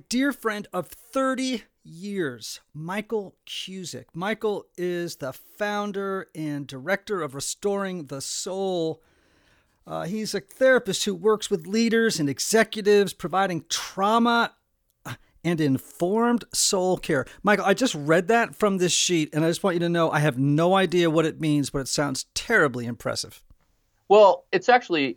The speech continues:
Speaker 2: my friend, because you read it incorrectly. I think you,
Speaker 1: <laughs>
Speaker 2: you, I think your dyslexia got the better of you. Uh,
Speaker 1: Oh.
Speaker 2: but no, you,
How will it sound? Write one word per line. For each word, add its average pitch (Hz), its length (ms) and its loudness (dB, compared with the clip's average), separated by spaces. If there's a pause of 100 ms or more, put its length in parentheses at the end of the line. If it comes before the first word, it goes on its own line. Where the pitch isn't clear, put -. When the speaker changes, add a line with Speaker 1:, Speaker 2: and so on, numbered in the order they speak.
(140)
Speaker 2:
my 123 180 6
friend, 139 300 4
because 127 340 2
you 127 120 4
read 131 180 6
it 120 160 4
incorrectly. 113 840 4
I 90 60 4
think 120 320 6
you, 113 100 6
Speaker 1:
<laughs> 104 160 6 (180)
Speaker 2:
you, - 140 6
I - 1040 0
think 262 200 6
your 233 120 6
dyslexia 165 960 6
got 135 220 4
the 127 80 -2
better 120 340 4
of 101 160 2
you. 95 220 -6 (140)
Uh, 113 380 8
Speaker 1:
Oh. - 60 -4
Speaker 2:
but 117 280 6 (240)
no, 139 260 6
you, 185 240 2